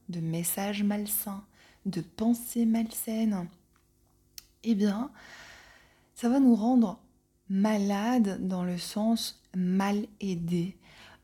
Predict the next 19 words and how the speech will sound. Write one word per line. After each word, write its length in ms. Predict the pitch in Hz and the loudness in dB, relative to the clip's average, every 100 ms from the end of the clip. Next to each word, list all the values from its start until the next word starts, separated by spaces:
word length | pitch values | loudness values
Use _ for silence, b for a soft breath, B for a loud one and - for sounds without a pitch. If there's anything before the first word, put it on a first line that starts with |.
| _ | _
dans 120 | 196 185 | -10 -4
le 160 | 185 | -4
sens 440 | 170 - 226 233 - | -4 -2 0 -2 -2
où 200 | 202 202 - _ _ - | -4 -4 -14 _ _ -10
nous 200 | 190 190 | -4 -2
ne 80 | 190 | -2
pouvons 600 | 190 - 254 247 226 226 | -4 -8 -2 2 4 4
pas 400 | 214 - 214 247 - _ _ _ | 2 -6 -6 -8 -12 _ _ _
avoir 840 | 202 185 185 214 233 247 202 180 - b b b b | -8 -6 0 2 4 2 2 -2 -8 b b b b
ce 140 | - | -8
qu'il 260 | 208 220 208 | -6 0 0
faut 560 | - - - 240 330 - _ _ _ _ _ _ _ _ _ _ _ _ _ _ _ _ _ - | -2 -12 -4 -2 -2 -10 _ _ _ _ _ _ _ _ _ _ _ _ _ _ _ _ _ -10
pour 200 | 202 160 165 | -6 -4 -4
être 360 | 226 254 - 185 | -6 -8 -8 -8
bien. 500 | 175 160 185 233 269 - _ _ _ _ _ _ _ _ _ - B B B B | -6 -4 2 2 0 -10 _ _ _ _ _ _ _ _ _ -20 B B B B
Donc, 260 | 208 240 233 | 4 6 6
si 160 | - | 0
vous 240 | 277 240 226 | -2 0 2
êtes 260 | 262 - | 0 -4